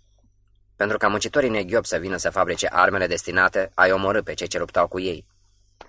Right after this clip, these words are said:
Oare orașul plin de lumini va continua să fie ocupat de dictatorul lui militar ca un câmp de bătălie? Va fi vândut morții ca o turmă? Va fi vândut căpetenilor războiului și negustorilor din Occident?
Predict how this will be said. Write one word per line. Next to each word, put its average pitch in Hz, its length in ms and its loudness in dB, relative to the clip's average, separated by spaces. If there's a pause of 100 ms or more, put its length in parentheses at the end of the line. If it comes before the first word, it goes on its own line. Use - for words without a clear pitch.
(1400)
Oare 117 400 2 (180)
orașul 135 420 4
plin 127 180 -4
de 117 80 4
lumini 104 360 -2
va 95 120 4
continua 101 400 0
să 120 140 -4
fie 113 160 -2
ocupat 104 380 2
de 95 100 0
dictatorul 87 560 0
lui 95 140 -4
militar 90 500 2
ca 71 200 -8
un 80 140 -8
câmp 101 180 -6
de 113 80 2
bătălie? 90 520 -2 (560)
Va 107 100 4
fi 147 140 0
vândut 127 340 -2
morții 107 360 -2
ca 92 140 2
o 87 120 2
turmă? 98 420 -4
Va 82 360 -2
fi 113 140 -6
vândut 107 300 -2
căpetenilor 107 640 2
războiului 98 500 0
și 87 240 -4
negustorilor 98 640 -2
din 87 120 -6
Occident? 90 520 -4